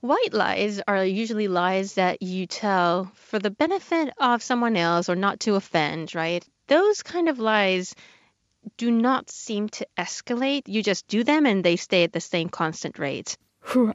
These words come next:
Speaker 2: I'm relieved. Finally, I wanted to know from Tally if she found another glimpse of hope for us all in her study.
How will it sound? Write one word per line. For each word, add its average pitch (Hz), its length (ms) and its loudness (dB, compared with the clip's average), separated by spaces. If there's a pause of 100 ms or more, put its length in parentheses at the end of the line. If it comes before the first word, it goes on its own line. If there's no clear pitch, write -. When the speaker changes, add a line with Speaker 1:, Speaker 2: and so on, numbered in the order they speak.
Speaker 2:
I'm 214 200 6
relieved. 185 540 2
Finally, 254 480 6
I 202 100 6
wanted 220 300 2
to 233 100 4
know 214 160 6
from 196 220 2
Tally 190 400 2
if 190 100 -2
she 202 320 0
found 202 300 2
another 233 320 4
glimpse 180 320 0
of 175 80 -2
hope 190 260 2
for - 180 0
us 175 180 -2
all 175 260 2
in 185 140 0
her 196 100 0
study. 175 480 -2